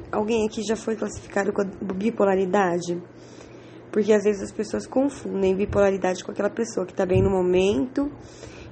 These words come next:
e que tá mal em outro. E até fazem brincadeiras, né, sobre o que que é ser bipolar. Então,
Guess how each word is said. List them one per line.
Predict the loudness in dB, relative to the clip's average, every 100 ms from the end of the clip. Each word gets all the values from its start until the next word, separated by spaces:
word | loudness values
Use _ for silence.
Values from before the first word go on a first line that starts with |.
| -6
e | -6
que | -2
tá | 0
mal | 4 4
em | 4 4
outro. | 4 4 2
E | -2
até | 0 0
fazem | 2 2 2 0 -2 -10
brincadeiras, | -2 -2 0 0 2 4 6 6 4 0
né, | 0 -2
sobre | 0 -2
o |
que | -2 -6
que | -2
é | -4
ser | 0 -2 0
bipolar. | -2 0 2 4 4 2 0 -4 -12 -18 -18 -18 -20 -20 -20 -20 -4
Então, | 0 2 4 4 2